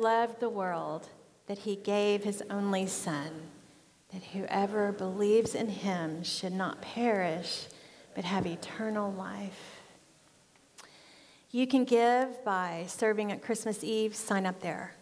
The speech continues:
by inviting people, putting a yard sign in your yard.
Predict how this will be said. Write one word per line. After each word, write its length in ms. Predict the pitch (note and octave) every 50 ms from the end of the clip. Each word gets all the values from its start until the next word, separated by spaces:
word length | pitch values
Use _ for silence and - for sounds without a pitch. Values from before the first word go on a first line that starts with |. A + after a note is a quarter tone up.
| - - - - - -
by 60 | G#3
inviting 580 | G3+ G3 G3+ F#3+ G3 G#3+ G#3+ A#3 A#3 A#3 G#3+
people, 400 | G3+ - A3+ G3+ G3+ - F#3 F#3+
putting 260 | - - A#3+ B3 A#3+ A#3
a 60 | A#3
yard 300 | A3 A#3 A3 A3+ A3+ A3+
sign 220 | - A#3 G#3+ G#3
in 120 | G#3 G3+ G3+
your 100 | G3 F#3+
yard. 460 | F#3+ F#3 F3 E3+ E3 D#3+ E3 F#3